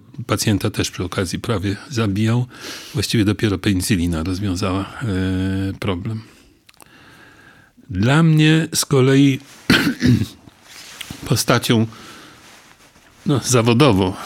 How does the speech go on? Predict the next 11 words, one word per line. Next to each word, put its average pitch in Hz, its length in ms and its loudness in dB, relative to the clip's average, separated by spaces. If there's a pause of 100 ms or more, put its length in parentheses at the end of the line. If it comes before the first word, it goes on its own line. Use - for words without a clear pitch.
(120)
y, 95 380 2
niezwykle 117 500 2
ciekawą 110 800 2
jest, 107 560 2
y, 98 1040 0
postaciami, 101 580 0
jest 98 180 0
rodzina 104 360 2
Bornów. 101 680 0 (800)
Na 110 220 2
cmentarzu 110 1080 0